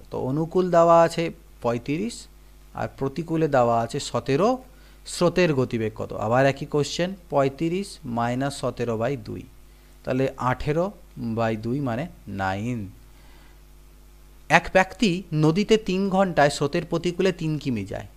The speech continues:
স্রোতের প্রতিকূলে তিন কিমি যায় তিন ঘন্টায়, তিন বাই তিন মানে ওয়ান কিলোমিটার per hour, এটা হলো তার স্পিড স্রোতের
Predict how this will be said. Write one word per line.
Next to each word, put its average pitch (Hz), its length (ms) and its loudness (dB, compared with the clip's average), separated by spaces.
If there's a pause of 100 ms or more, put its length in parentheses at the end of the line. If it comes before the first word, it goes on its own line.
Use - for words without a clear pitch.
(120)
স্রোতের - 360 -4 (120)
প্রতিকূলে 170 640 0 (480)
তিন 180 260 -2
কিমি 190 320 -4
যায় 185 280 4
তিন 135 240 0
ঘন্টায়, 104 440 -8 (120)
তিন 135 220 -2
বাই 139 160 2
তিন 143 180 -4
মানে 156 300 -2 (420)
ওয়ান 131 420 4
কিলোমিটার 165 600 0
per 117 180 6
hour, 117 260 4
এটা 120 180 0
হলো 120 160 -4
তার 127 140 0
স্পিড 190 460 -6
স্রোতের 135 320 -4